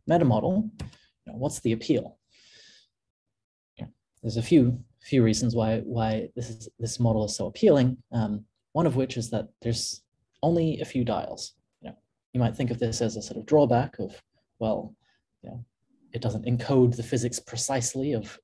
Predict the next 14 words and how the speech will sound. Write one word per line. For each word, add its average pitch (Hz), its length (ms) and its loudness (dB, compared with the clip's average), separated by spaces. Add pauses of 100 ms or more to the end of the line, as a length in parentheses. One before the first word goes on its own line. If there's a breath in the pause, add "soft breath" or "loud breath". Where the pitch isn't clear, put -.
every, 120 360 -2
every 120 340 -4 (100)
model 110 240 0
that 107 100 -6
I 110 180 -4
think 175 280 0
of, 156 260 2 (600 loud breath)
um, 107 320 -8 (100)
but 220 260 -2 (1120)
actually 151 300 2
this 120 160 0
is 101 80 -8
a 98 60 -12
strength. - 460 -10